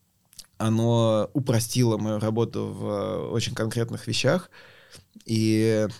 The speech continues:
дало возможность как раз-таки какие-то там даже более прикольные штуки придумывать и предлагать, потому что, ну, там, чат Джи Пи Ти, в частности, я использую сейчас для, э, предварительного ресёрча по любой теме, то есть,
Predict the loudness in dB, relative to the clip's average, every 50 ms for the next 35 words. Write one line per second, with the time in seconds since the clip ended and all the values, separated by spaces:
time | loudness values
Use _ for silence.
0 | -18 _ _ _ _ _ _ _ _ -4 0 2 4 6 6 8 8 6 6 4
1 | 4 2 2 2 0 -2 -2 -2 0 0 0 0 -2 -4 -8 -8 -6 -4 -4 -4
2 | 0 0 2 2 2 0 -2 -2 -4 -4 -4 -2 -2 -2 -2 0 2 4 4 4
3 | 4 2 -2 -4 -4 0 2 2 4 4 2 0 -4 -6 -6 -8 -8 -10 -10 -8
4 | -6 -4 0 0 2 2 2 0 0 -2 -4 -6 -6 -6 -4 -2 -2 -2 -2 -4
5 | -6 -8 -10 -16 -18 -20 -14 -10 -8 -6 -6 -6 -6 -6 -6 -4 -4 -6 -6 -10
6 | -16 -20 -20 -20 -20 _ _ _ -6 -2 0 2 2 2 2 0 -2 -6 -8 -12
7 | -18 -20 -14 -4 0 0 2 2 0 -2 -4 -4 -4 -2 -2 0 0 -2 -2 -2
8 | -4 -4 -2 0 0 0 0 0 0 0 0 2 2 2 0 0 -2 -2 -4 -2
9 | -2 -2 -2 -2 -2 -4 -4 -2 -2 0 0 -2 -4 -6 -10 -18 -20 -20 -20 _
10 | _ _ -12 -8 -4 -2 -2 -2 -2 -2 -2 -2 -4 -4 -4 -4 -2 0 0 0
11 | 0 -2 -2 -2 -2 -2 -2 -2 -2 -2 0 -2 -2 -2 -4 -8 -8 -8 -6 -4
12 | -4 -4 -4 -2 0 0 0 0 -2 -2 -4 -4 -6 -6 -6 -6 -8 -10 -14